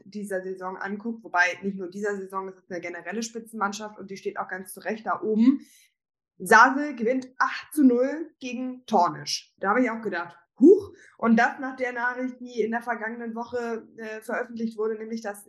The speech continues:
Danny Zankel nach neun Jahren als Trainer in Sasel zum Saisonende Schluss machen wird. Das sind beides schon News, wobei ich sagen würde, dass die Zankel-News vielleicht noch ein bisschen schwerer wiegt.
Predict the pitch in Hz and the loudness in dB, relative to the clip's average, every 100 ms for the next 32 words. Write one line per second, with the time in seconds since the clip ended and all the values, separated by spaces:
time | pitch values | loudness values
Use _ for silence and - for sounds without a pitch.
0 | - 214 220 226 226 220 226 226 214 208 | -12 -6 -4 -4 -4 -4 -4 -4 -6 -8
1 | 208 214 214 190 196 208 214 196 196 - | -8 -8 -6 -2 -2 -2 -10 -14 -16 -8
2 | 220 214 208 196 202 185 196 202 202 202 | -2 -2 -4 -8 -10 -4 -4 -4 -8 -8
3 | 202 196 185 196 196 196 185 185 - _ | -10 -10 -4 -4 -4 -8 -8 -10 -16 _
4 | _ - - 226 226 220 165 160 165 160 | _ -10 0 4 4 2 -4 -4 -10 -4
5 | 180 240 - _ _ _ _ _ _ _ | -4 -4 -8 _ _ _ _ _ _ _
6 | _ 240 233 262 226 220 277 294 - 269 | _ 4 6 4 4 2 2 -4 -4 -6
7 | 285 285 - 240 240 294 370 320 262 247 | -6 -10 -10 -6 0 4 4 2 -2 0
8 | 262 254 247 262 269 254 240 254 247 247 | 0 -2 -4 -4 -6 -6 -8 -10 -12 -12
9 | - 226 226 254 226 226 226 226 202 208 | -2 0 0 0 0 0 -2 -2 -2 -4
10 | 180 - 233 - 202 165 - 156 151 131 | -12 -4 -2 0 -2 -6 -8 -10 -4 -6
11 | 131 - - - | -6 -18 -20 -20